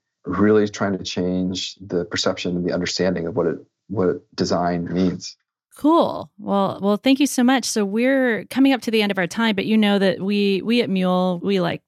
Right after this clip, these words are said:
Speaker 2: to tell people what to do as, as well as asking
Speaker 1: <laughs>
Speaker 2: questions. And I'm just wondering if there's anything that you'd like to say, like any, any sort of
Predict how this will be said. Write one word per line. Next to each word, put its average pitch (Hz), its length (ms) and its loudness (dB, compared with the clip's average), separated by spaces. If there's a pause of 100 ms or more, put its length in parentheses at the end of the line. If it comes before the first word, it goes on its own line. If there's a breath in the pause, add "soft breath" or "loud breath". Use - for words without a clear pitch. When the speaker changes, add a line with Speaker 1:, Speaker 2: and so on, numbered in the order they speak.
(120)
Speaker 2:
to 170 100 -14
tell 170 240 -2
people 160 640 -2
what 160 260 -4
to 165 80 -8
do 156 380 0
as, 147 320 -4
as 156 140 -4
well 156 160 -2
as 156 120 -4
asking 165 320 0
Speaker 1:
<laughs> - 20 2
Speaker 2:
questions. 156 440 0 (480 loud breath)
And 220 140 4
I'm 262 100 6
just 277 220 0
wondering 226 420 2
if 196 160 -6
there's 180 240 -2 (100)
anything 233 480 0
that 180 160 -4
you'd 208 300 -2
like 202 300 -2
to - 140 -10
say, 185 640 0
like 160 240 -2
any, 226 420 2
any 226 220 0
sort 196 220 -2
of 175 120 -8